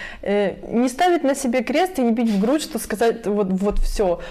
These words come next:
акварельная иллюстрация — это мое все, и больше никогда в жизни я не уйду там в масло. А наоборот, знаешь, так расслабиться. Вот, э, поиск — это вообще замечательно. И мне кажется, любой уважающий себя художник, иллюстратор должен быть всегда в поиске.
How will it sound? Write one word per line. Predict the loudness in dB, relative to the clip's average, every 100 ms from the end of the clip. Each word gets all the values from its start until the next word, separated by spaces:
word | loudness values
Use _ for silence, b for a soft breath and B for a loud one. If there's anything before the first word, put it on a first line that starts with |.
| -4
акварельная | -2 2 2 4 4
иллюстрация — | 2 2 2 2 2 0
это | 2
мое | 2 0 -2
все, | 0 2
и | 2
больше | 2 0 -2
никогда | -2 0 0
в | 2
жизни | 2 2
я | 2 2
не | 2
уйду | 2 0
там | 0 0 -2 -4 B
в | 0
масло. | 2 4 2 0 -4 -6 B B B -18 -18 -8
А | 0 2
наоборот, | 4 4 4 4
знаешь, | 2 2 0
так | -2 -4 -4
расслабиться. | -4 -4 0 0 0 -4 -6 -8
Вот, | -8 -10 -6
э, | -4 -4 -4
поиск — | 0 2 2 -4
это | -2
вообще | -2 0 0
замечательно. | 0 -2 -2 -6 -6 -6 -2
И | -2
мне | -2
кажется, | -2 -6 0 0
любой | 2 2 2 2
уважающий | 2 0 0 -4
себя | -4 -2
художник, | -2 0 0 -2 -4
иллюстратор | -6 -4 -4 -2
должен | -2 0 0
быть | 0 -2
всегда | -4 -2 -4
в |
поиске. | -4 -6 -6 -6 -10